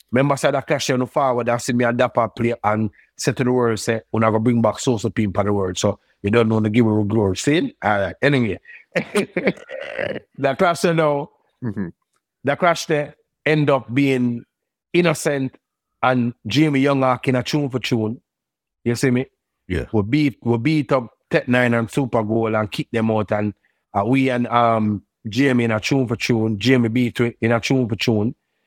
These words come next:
Speaker 1: So him win the dance.
Speaker 2: Mm-hmm.
Speaker 1: After that, no. After that, me, they get locked up. After
Speaker 2: Mm-hmm.
Speaker 1: that.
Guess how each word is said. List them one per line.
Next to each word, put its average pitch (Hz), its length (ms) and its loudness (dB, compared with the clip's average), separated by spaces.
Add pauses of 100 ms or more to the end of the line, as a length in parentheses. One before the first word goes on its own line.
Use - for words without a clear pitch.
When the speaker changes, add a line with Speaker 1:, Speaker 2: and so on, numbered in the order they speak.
(220)
Speaker 1:
So 120 240 2
him 120 180 4
win 117 140 4
the 117 60 2
dance. 117 340 2 (480)
Speaker 2:
Mm-hmm. - 240 -10
Speaker 1:
After 139 320 0
that, 143 240 0
no. 123 420 2 (1600)
After 131 360 2
that, 127 360 -2 (840)
me, 123 600 2 (720)
they 120 120 0
get 113 200 -2
locked 127 280 2
up. - 140 -2 (760)
After 110 240 0
Speaker 2:
Mm-hmm. 113 120 0
Speaker 1:
that. 92 160 -4